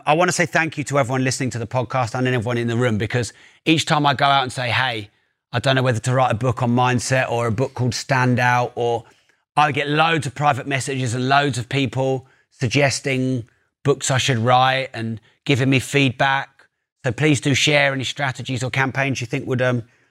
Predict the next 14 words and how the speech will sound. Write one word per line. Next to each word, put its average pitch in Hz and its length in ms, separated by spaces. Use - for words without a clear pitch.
be 123 80
good 139 240
for 143 220
us. 143 260
I'm, 123 120
I'm 123 200
open 127 300
to 135 100
that. 131 200
I'll 127 60
always 131 200
give 127 120
you 131 60
credit. 143 400